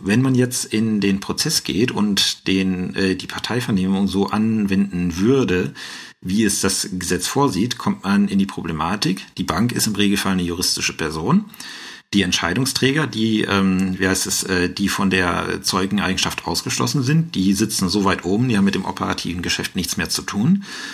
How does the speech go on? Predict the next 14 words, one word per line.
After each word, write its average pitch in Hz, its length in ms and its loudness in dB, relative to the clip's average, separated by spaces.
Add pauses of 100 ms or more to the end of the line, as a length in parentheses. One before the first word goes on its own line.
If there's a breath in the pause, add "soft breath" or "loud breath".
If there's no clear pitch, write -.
(340 loud breath)
Und 107 360 2
der 90 80 2
Bankbe-, 92 520 0
äh, 98 160 2
der 85 120 0
Bankberater 104 600 -2
ist, - 380 -4
äh, 90 300 0
Angestellter 117 540 0
dieser 120 240 0
G 110 160 0
M 113 140 0
B 110 120 0
H, 113 300 0